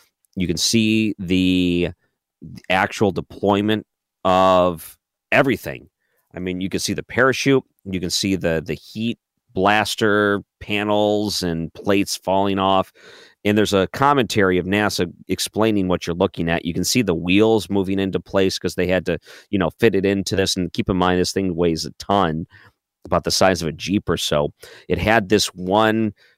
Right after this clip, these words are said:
very fancy type of, um, it, it almost looked like a helicopter type of deal, but it was a, like a drone that was slowly setting it down onto the surface of Mars. And then as soon as the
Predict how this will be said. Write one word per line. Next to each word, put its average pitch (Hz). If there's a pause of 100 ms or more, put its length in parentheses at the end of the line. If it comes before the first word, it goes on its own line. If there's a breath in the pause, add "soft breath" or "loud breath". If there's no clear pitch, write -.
very 104
fancy 107
type 101
of, 90
um, 78
it, 78
it 98
almost 110
looked 101
like 92
a 73
helicopter 85
type 82
of -
deal, 85
but 82
it 82
was 78
a, 69
like 82
a 73
drone 85 (500 soft breath)
that 92
was 101
slowly 110
setting 101
it 87
down 92
onto 92
the 85
surface 95
of 92
Mars. 90
And 85
then 85
as 85
soon 101
as 92
the 85